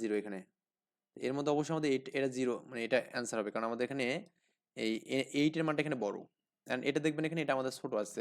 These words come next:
এটা আমার মানছে না আর কি। তার মানে অ্যান্সার হবে আমাদের কি? এক এবং তিন, তার মানে হচ্ছে আমাদের খ নম্বর। ইলেকট্রন বিন্যাসের ধারণের কিছু নিয়ম, ব্যতিক্রম নিয়ম দেখা যায় এখানে কি? আমরা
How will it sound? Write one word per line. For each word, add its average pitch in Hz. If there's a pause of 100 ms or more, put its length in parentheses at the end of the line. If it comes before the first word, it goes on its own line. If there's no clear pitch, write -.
এটা 123
আমার 117
মানছে 113
না 110
আর 101
কি। 147 (220)
তার 120
মানে 117
অ্যান্সার 117
হবে 127
আমাদের 123
কি? 107 (800)
এক 123 (100)
এবং 143 (140)
তিন, 139 (140)
তার 120
মানে 120
হচ্ছে 123
আমাদের 131 (460)
খ - (140)
নম্বর। 107 (1600)
ইলেকট্রন 156 (220)
বিন্যাসের 143
ধারণের 127
কিছু 135 (120)
নিয়ম, 127 (200)
ব্যতিক্রম 143
নিয়ম 131
দেখা 117
যায় 120
এখানে 110
কি? 98 (920)
আমরা 113